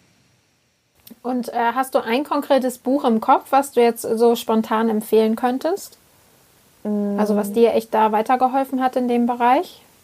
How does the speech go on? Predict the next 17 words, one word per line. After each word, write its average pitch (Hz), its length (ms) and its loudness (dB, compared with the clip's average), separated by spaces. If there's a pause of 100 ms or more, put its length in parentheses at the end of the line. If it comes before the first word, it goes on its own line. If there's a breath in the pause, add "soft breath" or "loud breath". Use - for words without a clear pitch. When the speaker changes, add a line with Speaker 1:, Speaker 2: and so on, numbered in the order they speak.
(1800)
Speaker 2:
Äh, 202 380 -2
das, 202 440 0
äh, 202 40 0
also 180 1300 -4
gerade 196 280 4
im 202 60 -2
Online-Marketing 202 800 0
fand 220 240 -4
ich 208 120 -6
sehr, 202 440 2
sehr 196 260 0
spannend. 202 360 -2
Das - 140 -6
war 185 240 4
auch - 240 -2
wirklich 190 240 -2
erst, - 280 0